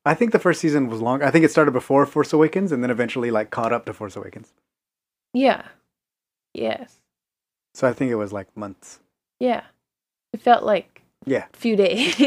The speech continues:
Speaker 1: Yeah. All right. So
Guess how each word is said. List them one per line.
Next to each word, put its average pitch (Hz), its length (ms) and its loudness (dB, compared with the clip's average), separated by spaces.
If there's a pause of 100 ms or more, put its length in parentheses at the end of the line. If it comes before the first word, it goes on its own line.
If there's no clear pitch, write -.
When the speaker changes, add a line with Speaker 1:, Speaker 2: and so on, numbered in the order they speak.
(220)
Speaker 1:
Yeah. - 160 -14 (1040)
All 175 100 8
right. 208 160 4 (480)
So 143 640 6